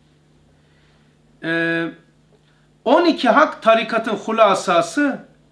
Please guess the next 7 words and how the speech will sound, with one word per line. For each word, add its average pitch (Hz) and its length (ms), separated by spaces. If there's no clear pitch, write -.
ve, 202 440
e, 165 60
ne 185 120
o? 202 260
Ha, 202 340
İmam-ı 277 540
Ali'nin 202 600